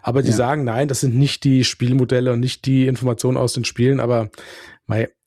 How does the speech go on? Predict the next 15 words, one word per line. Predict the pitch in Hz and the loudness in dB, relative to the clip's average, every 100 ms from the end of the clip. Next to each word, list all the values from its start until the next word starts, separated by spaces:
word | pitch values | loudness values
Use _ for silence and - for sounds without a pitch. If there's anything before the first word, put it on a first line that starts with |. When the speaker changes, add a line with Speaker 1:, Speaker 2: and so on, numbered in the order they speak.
| - - - 113 | -10 -8 -6 -6
Speaker 1:
wenn | 127 131 | -2 -2
das | 127 | -2
einmal | 147 165 | -2 -2
da | 156 | -2
drin | 127 135 160 | -2 0 2
ist, | 139 170 - - | 2 0 -2 -2
wenn | 131 | 0
du | 131 | 0
einmal | 127 156 | 0 -2
Informationen | 147 147 131 123 135 147 151 | -2 -2 -2 0 2 2 2
aus | 127 131 - | 0 -2 0
irgendeiner, | 139 139 120 127 127 127 - - - - | 0 0 -2 -2 -2 -2 -8 -18 -20 -6
äh, | 127 127 | -2 -2
Quelle | - 131 120 | 0 0 0
hast, | 131 - - | -2 -4 -10